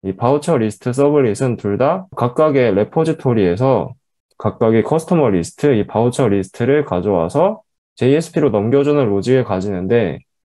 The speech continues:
이 아래 제이에스피를 호출하는 부분을 보면은 리퀘스트 디스패처를 통해 포워드하는 이 두 줄의 코드는 완전히 똑같습니다.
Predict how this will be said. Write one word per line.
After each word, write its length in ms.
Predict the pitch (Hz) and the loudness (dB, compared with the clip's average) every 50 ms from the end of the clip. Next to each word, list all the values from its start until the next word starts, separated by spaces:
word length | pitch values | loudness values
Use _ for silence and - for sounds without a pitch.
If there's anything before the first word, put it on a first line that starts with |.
| - | -6
이 60 | 95 | -2
아래 460 | 92 90 98 113 139 139 123 101 85 78 - - | 0 2 2 2 2 2 2 2 0 -2 -6 -6
제이에스피를 680 | - 117 123 135 135 139 - - 156 139 131 123 117 107 | -2 0 0 0 0 -2 -6 -2 -2 0 2 2 2 0
호출하는 440 | 135 147 143 - 175 165 160 151 117 | 0 -4 -6 -4 -2 -2 0 0 -2
부분을 260 | 107 104 110 117 110 | -2 -2 -2 -4 -4
보면은 540 | 95 92 90 87 95 120 143 135 104 90 92 - _ _ _ _ | -4 -4 -4 -2 0 0 0 0 0 -4 -6 -10 _ _ _ _
리퀘스트 540 | - 120 135 139 - 180 175 - - 160 135 | 0 0 0 2 0 -2 -2 -2 -2 -2 0
디스패처를 720 | 110 117 117 120 - - - 135 135 - 151 135 131 127 | 0 0 -2 -2 -4 -4 -4 -4 -2 0 0 0 0 0
통해 380 | 127 - 123 135 151 180 190 185 _ _ _ _ _ _ _ - | -2 -2 0 0 0 0 -2 -6 _ _ _ _ _ _ _ -2
포워드하는 600 | - 165 185 190 185 180 156 131 120 117 113 104 95 | 0 2 4 4 4 4 2 2 2 0 0 0 0
이 180 | 95 98 92 | 0 -2 -2
두 180 | 95 - 117 120 | -4 -4 -4 -2
줄의 280 | 127 147 147 139 127 | 0 2 2 2 0
코드는 320 | 127 - 113 113 113 127 131 | -2 -4 -4 -2 0 0 0
완전히 680 | 101 90 101 104 123 131 135 113 101 90 71 62 - _ _ - | 0 0 0 0 2 2 2 2 2 0 -2 -4 -10 _ _ -4
똑같습니다. 680 | - 143 - 180 175 - - 90 73 67 87 80 - | -2 0 0 0 -2 -2 -6 -6 -4 -4 -4 -4 -6